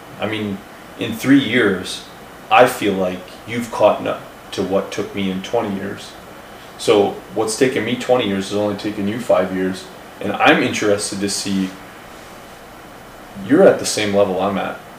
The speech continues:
So I'm interested to see what your next move is, and I'm always interested to see, like, when people take that next step, and I can finally go, "Whoa,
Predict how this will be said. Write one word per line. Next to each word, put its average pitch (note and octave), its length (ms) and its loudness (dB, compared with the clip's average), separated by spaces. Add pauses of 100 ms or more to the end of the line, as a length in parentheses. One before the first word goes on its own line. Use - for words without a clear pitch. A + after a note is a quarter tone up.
(560)
So G#2+ 460 2
I'm C3+ 180 4
interested G#2 500 0
to F#2+ 80 -4
see F#2+ 480 -2 (400)
what G2+ 220 0
your A#2+ 160 2
next G#2 320 -2
move F#2+ 180 -2
is, F#2+ 380 -4 (960)
and G2 100 -2
I'm G2 120 0
always D3 280 6
interested G#2 520 0
to F#2+ 80 -4
see, G2+ 300 -6
like, F#2+ 320 -4 (1400)
when G2+ 180 -4
people B2 320 2
take - 280 -6
that F#2+ 160 2
next - 240 -6
step, F#2 320 -2 (160)
and G2 120 -2
I B2+ 100 0
can G2+ 120 -6
finally G#2 340 -2
go, F#2+ 160 -4
"Whoa, F#2 400 -4